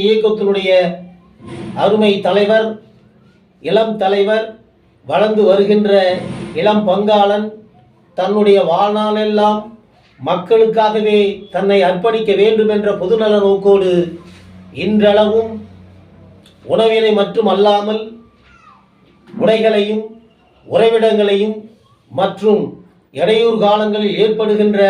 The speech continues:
அத்துணை துயரங்களையும் துடைப்பதற்காகவே உருவெடுத்திருக்கின்ற மாமனிதனாக அப்துல் கலாம் அவர்களுடைய வழியிலே வந்து கொண்டிருக்கின்ற ஒரு இளம் தலைவருடைய சமூகமானது இன்று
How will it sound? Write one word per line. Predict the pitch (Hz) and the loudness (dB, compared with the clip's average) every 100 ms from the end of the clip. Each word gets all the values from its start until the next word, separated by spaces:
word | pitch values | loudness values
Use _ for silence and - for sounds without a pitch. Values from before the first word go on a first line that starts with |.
| 190 190 - - - _ 170 | 0 -4 -14 -20 -20 _ -6
அத்துணை | 175 220 214 202 196 180 - - - 156 | 0 0 2 2 0 -6 -12 -20 -18 -4
துயரங்களையும் | 180 226 220 220 208 202 202 - | 0 2 0 0 0 0 -4 -6
துடைப்பதற்காகவே | 180 233 226 208 202 208 202 196 196 185 180 175 - - - - _ _ - _ _ _ _ 165 | -4 -2 -2 -2 -2 0 0 0 -2 -2 -4 -8 -14 -20 -20 -20 _ _ -20 _ _ _ _ 0
உருவெடுத்திருக்கின்ற | 226 226 220 214 - 208 208 202 180 | 4 4 4 0 0 0 0 0 0
மாமனிதனாக | 185 233 220 208 208 196 190 196 180 180 - - _ _ _ _ _ _ _ _ _ - | 0 0 -2 -2 -2 0 0 0 0 -4 -10 -20 _ _ _ _ _ _ _ _ _ -6
அப்துல் | 180 - 233 220 | -6 0 0 2
கலாம் | 220 214 208 208 | 0 2 2 0
அவர்களுடைய | 202 196 202 196 190 180 | -2 -2 0 2 2 2
வழியிலே | 202 220 208 185 | -2 0 0 0
வந்து | 190 214 | -2 0
கொண்டிருக்கின்ற | 208 202 196 196 196 196 190 | 0 0 -2 -2 -2 0 0
ஒரு | 180 170 | -2 -2
இளம் | 175 226 220 | 0 -2 0
தலைவருடைய | 202 208 202 196 190 185 180 | 0 0 0 -2 -2 -4 -2
சமூகமானது | 196 214 214 208 190 190 196 220 226 - - - _ _ _ _ _ 165 | -2 0 0 0 -2 -4 -4 -4 -4 -12 -20 -20 _ _ _ _ _ -2
இன்று | 202 208 | -2 0